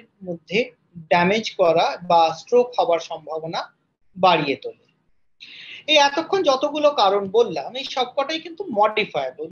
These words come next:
অন্যদিকে নন মডিফায়েবল রিস্ক ফ্যাক্টরস কিছু আছে, যেরকম হচ্ছে এজ।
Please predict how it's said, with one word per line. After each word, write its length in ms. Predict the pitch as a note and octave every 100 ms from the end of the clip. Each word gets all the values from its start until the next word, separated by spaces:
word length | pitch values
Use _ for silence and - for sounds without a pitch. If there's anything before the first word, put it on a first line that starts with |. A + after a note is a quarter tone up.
| _
অন্যদিকে 640 | C#4 F4 G#4 D4 - G3 D#4
নন 300 | C4 A3 D#4+
মডিফায়েবল 720 | F#4 E4 D4 C#4 B3 A#3 A3 G3+
রিস্ক 200 | F#3+ -
ফ্যাক্টরস 520 | F#3+ F#3 - G#3+ G3
কিছু 280 | F#3+ - F#3
আছে, 320 | D#3+ - F#4
যেরকম 680 | B3+ B3 G#3 G3+ - B3 A#3
হচ্ছে 300 | A#3+ - F4+ F#3 -
এজ। 460 | A#3+ B3 E3+ -